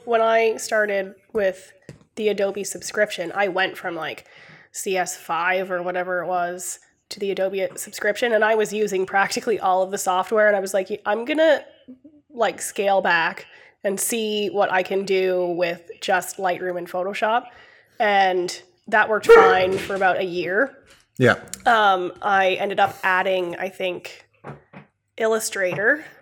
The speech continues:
Speaker 2: Yeah.
Speaker 1: So I got Illustrator, so it was, like, an extra ten dollars a month or something. Um, but then once you add another piece of software, you have to pay for the entire bundle, I think. Um,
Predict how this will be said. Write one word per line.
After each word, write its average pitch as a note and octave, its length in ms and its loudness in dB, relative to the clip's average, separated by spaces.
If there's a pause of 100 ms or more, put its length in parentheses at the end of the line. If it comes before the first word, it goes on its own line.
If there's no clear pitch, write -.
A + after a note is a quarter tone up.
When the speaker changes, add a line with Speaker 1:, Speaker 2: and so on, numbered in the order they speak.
(140)
Speaker 2:
Yeah. A2 200 4
Speaker 1:
So D#2 60 -6
I G3 100 -6
got G3+ 200 0
Illustrator, G3 420 -4
so G3+ 140 -4
it F3 80 -4
was, F#3+ 140 -6
like, E3 260 -8 (680)
an G#3+ 100 0
extra G3+ 300 -4
ten F3+ 260 -6
dollars F3 300 -2
a F3 40 -8
month E3 280 -8
or E3+ 60 -12
something. D3+ 520 -12 (220)
Um, F#3 240 -4
but G3 160 -8
then F#3+ 160 2
once G3+ 240 0
you F#3 80 -6
add F3+ 200 -8
another E3+ 300 -6
piece G3 220 -12
of F#3+ 80 -12
software, G3+ 340 -4
you G3 80 -4
have F#3 160 -2
to - 80 -14
pay F3+ 200 -12
for F#3+ 120 -12
the F3 100 -8
entire E3+ 440 -10
bundle, E3+ 320 -6
I G#3+ 100 -6
think. B3 320 -8 (680)
Um, F3 440 -6